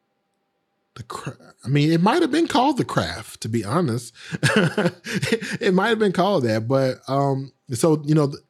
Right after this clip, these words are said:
the Wicca is pretty much a modern neo-pagan syncre-, uh, syncreate religion. Uh, scholars of religion categori-, categorize it as both a new religious movement and as part of the occultist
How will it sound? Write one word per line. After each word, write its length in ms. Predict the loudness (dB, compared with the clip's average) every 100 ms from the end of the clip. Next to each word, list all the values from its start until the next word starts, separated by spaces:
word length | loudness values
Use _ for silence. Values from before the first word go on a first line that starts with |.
| -4
the 80 | 0
Wicca 320 | 2 2 0
is 200 | 0 0
pretty 220 | 2 2
much 320 | 4 0 -2 -4
a 260 | 0 0 0
modern 680 | 0 0 2 2 2 2
neo-pagan 800 | 2 2 2 0 -2 0 -2 -4 -10 -20 -20 _
syncre-, 640 | -2 0 0 -2 -8 -8 -12 -8
uh, 140 | -6
syncreate 640 | -2 0 0 0 0 2 0
religion. 640 | 0 0 2 0 -2 -8 -18 -20 _ _
Uh, 200 | -4 -4
scholars 580 | -4 0 2 2 2 2
of 140 | 2
religion 400 | 2 4 4 0
categori-, 640 | -2 -2 0 0 -2 -4 -6 _
categorize 800 | -4 0 0 0 0 0 -2 -6 -6
it 160 | -8
as 320 | -6 -6 -6
both 480 | -6 0 2 2 -2 -8 -20 -20 -8
a 160 | -4 -2
new 400 | 2 4 4 4
religious 420 | 4 4 0 -2
movement 560 | 2 2 2 -2 -4 -6
and 280 | -6 -4 -6 -8
as 160 | -8 -8
part 340 | -6 -4 -4
of 300 | -4 -4 -6 -10 -14
the 160 | -10 -10
occultist 920 | -8 -8 -8 -10 -2 -2 -2 -6 -6